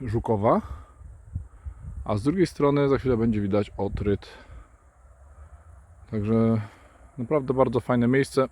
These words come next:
<clears throat> Wejście tutaj zajęło mi może pięć minut. Mm, tak.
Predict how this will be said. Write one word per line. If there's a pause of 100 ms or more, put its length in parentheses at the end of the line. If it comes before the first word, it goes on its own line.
(160)
<clears throat>
Wejście
tutaj
zajęło
mi
może
pięć
minut. (720)
Mm, (1800)
tak.